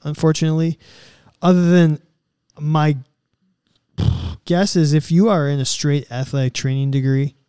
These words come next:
like your master's of athletic training, you're probably gonna get,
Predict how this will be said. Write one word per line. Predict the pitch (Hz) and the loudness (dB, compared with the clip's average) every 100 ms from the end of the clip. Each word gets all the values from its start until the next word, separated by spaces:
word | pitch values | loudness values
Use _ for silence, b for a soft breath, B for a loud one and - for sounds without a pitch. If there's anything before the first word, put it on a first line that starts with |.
| _ _ | _ _
like | 147 135 | -6 -4
your | 127 | -4
master's | 123 127 135 127 | -4 -4 -4 -4
of | 127 | -4
athletic | 123 127 123 | -4 -4 -4
training, | - 131 131 - _ | -4 -4 -4 -8 _
you're | 156 156 - | -6 -6 -10
probably | - 190 190 190 180 | -4 0 2 2 2
gonna | 156 | 2
get, | 135 135 131 | 0 -2 -2